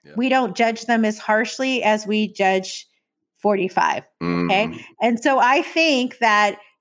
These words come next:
Speaker 2: I'm not saying he was a great president. I'm not saying that I love him, but I'm, I'm, I don't want people to just blanketly take away every little thing because that's not really fair. Do I think he was divisive? Does,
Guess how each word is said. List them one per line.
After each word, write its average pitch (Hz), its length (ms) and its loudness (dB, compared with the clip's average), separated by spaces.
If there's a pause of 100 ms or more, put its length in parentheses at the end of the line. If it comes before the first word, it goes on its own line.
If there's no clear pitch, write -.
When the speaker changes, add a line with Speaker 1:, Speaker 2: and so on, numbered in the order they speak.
(360)
Speaker 2:
I'm 254 200 2
not 285 220 0
saying 277 240 -2
he 285 100 -4
was 247 100 -6
a 247 60 -4
great 247 260 -2
president. 202 480 -2
I'm 202 140 -4
not 220 220 -2
saying 233 240 -4
that 214 100 2
I 208 80 2
love 214 260 2
him, 175 220 -2 (480)
but 247 160 2
I'm, 247 320 0
I'm, 240 220 2
I 240 180 2
don't 254 280 -2
want 226 300 0
people 233 320 -6
to 220 140 -2
just 214 280 -4
blanketly 214 600 -2
take 214 220 -2
away 190 300 2
every 196 280 2
little 190 260 0
thing 233 300 0
because 214 240 -4
that's 202 260 -2
not 190 220 0
really 180 220 0
fair. 269 440 2 (260)
Do 240 120 2
I 226 140 2
think 254 200 -2
he 247 120 -2
was 202 140 -4
divisive? 277 680 0
Does, 208 180 -4